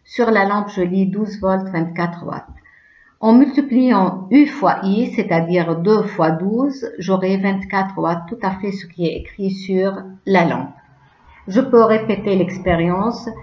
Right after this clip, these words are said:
avec d'autres lampes, euh, où c'est écrit par exemple douze watts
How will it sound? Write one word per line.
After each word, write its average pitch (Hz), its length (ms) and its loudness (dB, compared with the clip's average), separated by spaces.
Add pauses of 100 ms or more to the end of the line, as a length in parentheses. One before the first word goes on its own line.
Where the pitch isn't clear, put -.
(360)
avec 190 360 0
d'autres 226 380 4
lampes, 185 440 2 (720)
euh, 160 580 4 (100)
où 208 120 -2
c'est 196 200 -2
écrit 196 420 -2
par 175 160 0
exemple 170 480 0
douze 180 380 0
watts 175 440 2